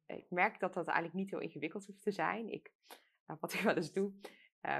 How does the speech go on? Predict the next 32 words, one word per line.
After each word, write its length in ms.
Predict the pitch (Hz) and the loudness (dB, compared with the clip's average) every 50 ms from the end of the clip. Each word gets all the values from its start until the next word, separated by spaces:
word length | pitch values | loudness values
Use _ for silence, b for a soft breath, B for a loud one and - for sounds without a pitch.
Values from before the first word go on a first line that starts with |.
| 143 - | -2 -4
als 180 | - 170 - - | -6 -2 0 0
ik, 260 | - - - 156 - | 0 0 -2 -2 0
Peter 280 | - 196 196 196 202 | 2 2 2 2 2
en 120 | 170 156 151 - | 0 2 2 0
ik 100 | 165 160 | -2 -2
bijvoorbeeld, 460 | - 160 - 170 151 156 151 - - | -6 -4 -4 -2 -2 -2 -4 -4 -2
eh, 200 | 151 143 143 - - | -2 0 2 2 2
ergens 300 | - - - 165 - - | 0 0 -4 -8 -4 2
zijn, 420 | - 147 147 165 208 220 - _ _ _ _ _ _ _ _ _ | 4 4 4 4 2 -4 -8 _ _ _ _ _ _ _ _ _
dan, 240 | 147 143 147 151 | -10 -8 -6 -2
eh, 140 | 143 147 - - | 0 0 0 0
ik 140 | - 160 - | -2 0 0
heb 120 | 185 196 | 0 0
dan 120 | - 185 180 | 2 2 2
wel 140 | 170 170 | 2 2
eens 160 | 165 175 170 - | 2 0 2 0
dat 200 | 160 151 - - | 0 0 0 -2
ik, 160 | 160 160 160 | -2 0 2
eh, 280 | 160 147 147 147 - | 4 4 4 4 4
ervaar 580 | - 156 156 - 175 185 202 190 143 139 - - | 2 -2 4 6 6 8 10 8 8 6 4 0
over 220 | 151 156 151 160 | -2 -4 -4 -4
iemand 300 | - 170 170 156 156 151 | -6 -4 -2 -2 -4 0
echt 240 | - 160 160 - - | 0 -2 -2 -2 -4
ineens 260 | 180 165 160 165 165 | -4 -4 -4 -4 -6
Gods 260 | - - 165 160 - - | -10 -12 -12 -12 -8 -4
liefde. 340 | 165 185 190 190 - - - | -2 -2 -2 -2 -2 -2 -2
En 180 | - - 151 | -2 -2 -2
dan 140 | 151 147 147 | -4 -4 -4
ervaar 340 | 143 147 - - 143 151 156 | -6 -2 2 2 4 4 2
ik 120 | 151 151 | 0 -2
eigenlijk 520 | - - 139 147 151 - 156 143 143 - - | 0 0 0 0 0 0 -2 -2 -2 -4 -4
dat, 280 | - 135 139 - - | -4 -4 -4 -4 -10